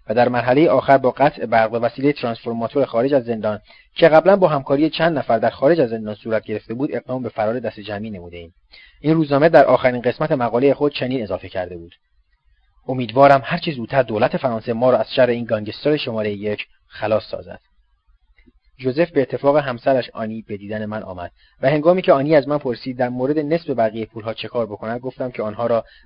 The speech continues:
به آن گروهبان و دو نفر نگهبان تحویل بدهد و استدلال کردم که آنها مأموریت خود را به نحو احسن انجام دادند و این تقصیر آنها نیست که ما نتوانستیم موفق بشویم.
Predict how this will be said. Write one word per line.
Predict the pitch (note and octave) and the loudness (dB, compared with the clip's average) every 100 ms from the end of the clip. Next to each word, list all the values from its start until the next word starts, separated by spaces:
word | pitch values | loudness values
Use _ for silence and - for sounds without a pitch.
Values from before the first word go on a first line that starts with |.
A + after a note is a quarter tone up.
| C3+ | 2
به | |
آن | C#3 C#3+ | 2 2
گروهبان | C3 A#2+ - C3 | -2 -6 0 0
و | B2 | 0
دو | A2 A2 | -4 -6
نفر | G#2+ A2 | -4 -4
نگهبان | G#2 G#2 G#2 A2+ | -4 -4 -6 -10
تحویل | G#2 G2 G2+ | -12 -14 -12
بدهد | F#2+ F#2 F#2 F2+ _ _ - - | -10 -8 -8 -12 _ _ -14 0
و | |
استدلال | C3+ - C3+ B2+ D3 | 0 0 -4 2 2
کردم | D3+ B2+ A#2+ | 4 0 0
که | - | -2
آنها | A#2+ B2+ | -2 -2
مأموریت | D3+ A#2 A2 A2+ C3 - | -2 -4 -4 -2 -2 -2
خود | - C#3+ | -6 -4
را | |
به | C#3 | -4
نحو | G#2 F#2+ G2+ | -6 -6 -4
احسن | G2 - C#3 | -6 -4 -6
انجام | A2 A2 B2 | -4 -6 -6
دادند | G#2+ G2 G2 F2 _ _ _ A2+ | -6 -6 -8 -10 _ _ _ -4
و | |
این | B2+ | -2
تقصیر | C3+ A2+ - B2 | -2 -2 -2 -2
آنها | A2 A2 | -2 -4
نیست | D3 C#3+ | -6 -8
که | - | -12
ما | F#2+ | -12
نتوانستیم | F#2 F#2 F#2 F2+ - F#2 | -10 -8 -10 -12 -18 -16
موفق | F2+ F2 - F#2 | -14 -12 -10 -10
بشویم. | F#2 - F#2+ | -12 -18 -20